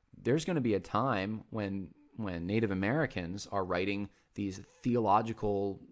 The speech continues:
works that, you know, he's looking forward to it. Um, so he becomes a missionary to the Indians, and his, um, hi-, his son, William Pepperell, uh,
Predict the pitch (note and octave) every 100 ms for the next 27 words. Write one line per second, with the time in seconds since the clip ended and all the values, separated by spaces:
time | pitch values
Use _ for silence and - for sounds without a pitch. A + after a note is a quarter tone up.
0 | - A2+ G#2 D#3 - - - - G2+ F#2+
1 | F2+ - - F2 G2 G#2 A#2+ C3+ B2+ -
2 | D3+ G3+ G#2+ - A#1+ - _ _ _ _
3 | _ _ _ - - - - - - -
4 | _ _ - F#2 F2+ - C3 B2+ C3+ A#2+
5 | C#3+ D#3 C#3 B2 G2+ G2 C3+ C3 A2+ G#2+
6 | A2 G#2+ G2+ G2 G#2+ G2 F#2+ - F#2+ E2+
7 | F2 F2 - _ _ - G#2 D2+ - -
8 | - A2 G2 - D3+ B2+ G#2 A2+ A2 F#2+
9 | - D3+ - G#2 E2+ D#2+ - - - _
10 | - - F#2+ E2